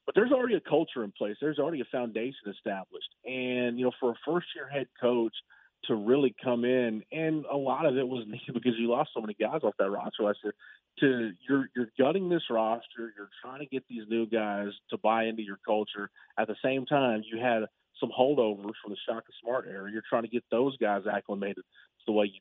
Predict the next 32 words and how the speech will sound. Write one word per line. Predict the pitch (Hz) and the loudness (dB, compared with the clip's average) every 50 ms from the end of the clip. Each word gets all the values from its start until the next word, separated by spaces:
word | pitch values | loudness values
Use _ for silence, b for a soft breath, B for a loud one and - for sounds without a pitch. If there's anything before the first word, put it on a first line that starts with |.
| _ _ | _ _
do | 101 104 101 _ | -6 -6 -6 _
things. | - 104 104 98 - B B B B B B B _ | -8 -8 -8 -8 -12 B B B B B B B _
Uh, | - | -2
I | 127 120 - 117 120 - - - | -2 0 0 0 2 0 2 4
think | 277 320 - | 2 2 4
it | 330 220 | 4 4
was | 185 160 143 | 4 2 4
a | |
lot. | 135 120 113 113 120 139 127 110 101 - _ _ - - | 2 2 4 4 4 2 0 -6 -10 -12 _ _ -10 -6
Uh, | 127 120 117 113 117 - - | -6 -4 -4 -6 -8 -10 -4
so | - 139 123 120 117 113 - 151 - 113 | -2 0 0 0 -2 -4 -8 -10 -6 -2
I | 120 143 170 | 0 0 2
would | 175 175 151 - | 2 0 -4 -2
give | - 147 151 147 | -2 -2 -2 0
him | 135 151 147 139 | -2 -4 -4 -2
a | 127 117 | -4 -6
B. | - _ 139 160 165 _ | -6 _ -12 -12 -2 _
But | - 156 | 0 2
like | 156 160 151 | 2 2 0
I | 151 147 - | 0 0 0
said, | 180 165 | 0 0
at | 151 147 | 0 -2
the | - 147 170 | -2 -2 -2
end | 170 160 | 0 0
of | 147 | -2
the | 135 127 _ | -4 -6 _
day, | - 170 175 165 156 139 - b b b b b b | 0 2 2 2 2 0 -2 b b b b b b
you | _ 151 | _ 0
know, | 143 143 | 0 0
you | 135 139 | 0 2
look, | 139 151 151 - | 0 0 0 0
they're | 131 | -2